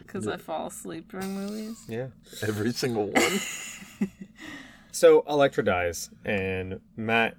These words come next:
Speaker 3: can't really fight Bullseye right now 'cause he's just been stabbed, so he runs off to the church, and that's the scene from
Speaker 2: And
Speaker 3: the
Speaker 2: now
Speaker 3: beginning.
Speaker 2: we're back at the beginning of the movie.
Speaker 3: You're probably
Speaker 1: Oh, yeah.
Speaker 3: wondering how I got here.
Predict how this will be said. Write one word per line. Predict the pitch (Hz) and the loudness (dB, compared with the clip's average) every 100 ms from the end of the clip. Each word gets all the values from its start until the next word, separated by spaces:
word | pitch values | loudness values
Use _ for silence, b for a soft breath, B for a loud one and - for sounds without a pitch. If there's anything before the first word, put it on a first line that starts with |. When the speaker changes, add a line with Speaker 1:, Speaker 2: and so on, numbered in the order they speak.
| - | -16
Speaker 3:
can't | - - 139 - | -4 0 0 0
really | 131 127 | 0 2
fight | 113 - - 107 - | 0 2 4 4 -2
Bullseye | - 123 113 113 | -2 0 4 4
right | 101 101 | 4 2
now | 101 | -2
'cause | - | -4
he's | 107 98 | -6 -6
just | 101 98 | -6 -6
been | 95 | -8
stabbed, | - - 113 110 101 | -6 0 4 4 2
so | 107 | -4
he | 101 | -4
runs | 110 110 101 | -2 0 2
off | 95 95 | 0 0
to | - | -4
the | 101 | -10
church, | 95 147 107 - - | 0 0 0 -4 -14
and | - 110 | -6 -2
that's | 101 - | -2 -2
the | 104 | -10
scene | - 95 | -8 -2
from | 208 | 6
Speaker 2:
And | 226 214 | 8 10
Speaker 3:
the | |
Speaker 2:
now | 190 202 | 10 12
Speaker 3:
beginning. | 208 185 | 12 12
Speaker 2:
we're | 190 175 | 12 10
back | 156 156 156 | 10 8 8
at | 147 | 2
the | |
beginning | 135 127 131 123 | 2 6 6 6
of | |
the | 120 | 4
movie. | 120 98 82 87 | 6 6 6 0
Speaker 3:
You're | 123 117 | 0 -4
probably | - 240 220 226 | 2 2 4 6
Speaker 1:
Oh, | 196 170 | 6 6
yeah. | |
Speaker 3:
wondering | 139 131 131 127 123 | 6 4 4 4 2
how | 110 104 | -2 -2
I | 95 92 | 0 0
got | 90 85 | -2 -4
here. | - - 120 110 | -6 2 4 4